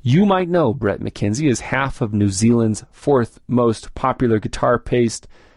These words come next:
dingo bongo a cappella rap funk comedy folk duo, The Flight of the Conchords.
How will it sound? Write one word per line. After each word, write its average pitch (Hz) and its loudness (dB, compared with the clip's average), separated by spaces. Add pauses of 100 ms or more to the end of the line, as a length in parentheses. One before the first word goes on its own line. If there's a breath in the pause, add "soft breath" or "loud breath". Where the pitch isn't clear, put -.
(640 soft breath)
dingo 147 4
bongo 131 2
a 117 -6
cappella 123 0
rap 113 0
funk - -4
comedy 123 0
folk 127 -2
duo, 147 4
The 117 0
Flight 120 -2
of 107 -4
the 107 0
Conchords. - -6